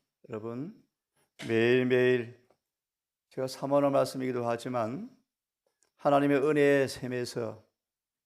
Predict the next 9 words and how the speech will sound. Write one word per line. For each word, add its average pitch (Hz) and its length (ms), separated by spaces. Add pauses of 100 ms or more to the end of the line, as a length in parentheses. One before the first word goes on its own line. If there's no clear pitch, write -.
(120)
늘 131 840
신선한 123 1040
은혜를 117 340
기름하시는 113 680
그 113 140
일에 113 460 (540)
아무도 110 720 (300)
실패하지 127 640
않기를 123 760